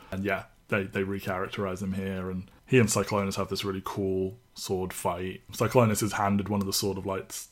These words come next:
swords, which, like, draw power from your spark, and it's commented that he has an unusually strong connection with it. They have this fucking sick sword duel where, like, they're above, like, a smelting pool, so everything's done in, like, shadow and everything, and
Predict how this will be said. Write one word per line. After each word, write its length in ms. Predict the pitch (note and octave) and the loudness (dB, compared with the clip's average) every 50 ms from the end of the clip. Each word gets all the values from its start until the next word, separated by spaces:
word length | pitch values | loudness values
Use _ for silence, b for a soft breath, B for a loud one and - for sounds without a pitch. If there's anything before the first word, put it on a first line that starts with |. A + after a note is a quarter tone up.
| _ - | _ -6
swords, 560 | - - - G#2+ G#2 G#2 G#2+ G#2+ G#2 - - | -4 -2 0 2 2 2 2 2 0 -2 -4
which, 200 | G#2+ G2+ - - | -4 -2 -2 -2
like, 180 | G2+ G2 - - | -4 -4 -6 -4
draw 280 | - G#2+ G2 G2 G2 | -2 -2 0 0 0
power 400 | F#2+ - - G2+ G2 G2 G2 G2 | -2 -2 -2 0 2 2 2 0
from 180 | - - G2+ G2+ | -2 -2 -2 -4
your 120 | G2 F#2+ | -2 -4
spark, 500 | - - - C3 C#3 C#3+ D3 - - - - | -4 0 2 2 4 4 2 0 -4 -8 -8
and 140 | A2+ G2+ G2 | -6 -6 -8
it's 140 | - - | -8 -8
commented 520 | - - A2+ A2 G#2+ G2+ G2+ - A2 G2 F#2 | -4 0 0 2 2 2 2 2 0 -2 -2
that 180 | G#2+ G#2+ - | -4 -4 -2
he 100 | - G#2+ | -2 -2
has 180 | G2+ A2 G#2 F#2+ | -2 -2 -2 0
an 100 | G2+ G2+ | 0 0
unusually 840 | G2+ G2 G2+ G2+ G2+ G#2 G2+ G2 G2+ G#2+ G2 G2+ G2+ G2+ G2+ G2 G2 - B B B B | 0 2 2 4 4 4 2 2 2 0 2 2 2 2 0 0 -2 -6 B B B B
strong 480 | - - - - - B2 A2 G#2 G2+ | 2 2 2 4 6 6 6 6 4
connection 540 | - - G2 G2+ G#2 - - - - A2 G#2 | 4 2 0 0 0 -2 -4 -2 0 2 2
with 100 | G2+ G2+ | 2 2
it. 180 | G2+ G2+ F#2+ - - - _ - | 0 -2 -4 -6 -12 -10 _ 4
They 100 | B2+ B2 | 6 8
have 140 | B2 A2+ G#2+ | 8 6 6
this 100 | G2+ - | 4 0
fucking 360 | - - A2+ - - G2+ F2+ | 2 0 0 0 0 -2 0
sick 460 | - - - - - A#2+ A2 - - - | 0 2 2 2 2 2 2 0 -2 -4
sword 340 | - - G#2+ G#2 G#2+ G#2 G#2 | -2 2 2 2 2 2 0
duel 380 | - A#2 A2 G#2+ G#2+ G#2+ G#2+ | 0 2 4 4 4 4 4
where, 140 | G#2 G2+ F#2+ G2 | 2 2 2 0
like, 240 | F#2+ F#2 - - - - - - | -2 -4 -6 -10 -18 -4 4 6
they're 160 | B2 A2+ A2 | 8 8 8
above, 320 | G#2 G#2 A#2 A#2+ A#2 G#2+ | 8 8 8 8 8 8
like, 180 | A#2 A2 G#2+ - | 6 4 4 2
a 100 | G2+ F#2 | 0 2
smelting 580 | - - - A2 A2+ A#2+ A2+ - C#3 C3 B2+ A#2+ | 2 2 2 4 4 2 2 2 0 -2 0 4
pool, 360 | - C3+ C#3 C#3+ D3+ D#3 C#3+ | 6 6 6 6 4 2 0
so 180 | - - A2+ G2+ | 0 0 2 2
everything's 400 | G2+ G2 G#2+ G#2 - A2 G#2 G2+ | 2 2 0 0 0 0 0 0
done 240 | - A2+ G#2+ G#2+ G#2+ | 0 0 0 0 0
in, 80 | G#2 G2+ | 0 -2
like, 200 | G2 F2+ - - | -2 -4 -2 0
shadow 600 | - - A#2 A2 G#2 G2 G#2+ G#2 G#2 G#2 G#2+ A2 | 2 4 4 4 2 2 0 0 2 2 2 0
and 80 | G#2+ | 0
everything, 540 | G#2+ G2+ A2 G#2+ - - A2+ A2 G#2+ G#2 G#2 | 0 -2 -2 -4 -2 0 0 2 2 2 0
and 180 | G2 F#2 G2 | -2 -4 -6